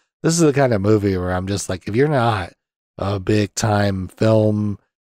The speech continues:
person who loves to see weird stuff, if you're not, like, a big A twenty-four fan, if I say A twenty-four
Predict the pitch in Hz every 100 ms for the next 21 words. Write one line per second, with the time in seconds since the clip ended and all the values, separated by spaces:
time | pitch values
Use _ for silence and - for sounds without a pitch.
0 | _ - 127 113 104 123 117 113 113 110
1 | - _ - 110 107 104 104 107 104 -
2 | 107 92 104 104 104 92 - - 104 104
3 | - _ _ _ _ 110 117 110 107 98
4 | 107 98 - 101 107 107 - 113 107 -
5 | 113 110 107 - 110 107 107 110 110 _
6 | - - 107 120 104 107 107 117 110 92
7 | 104 101 113 113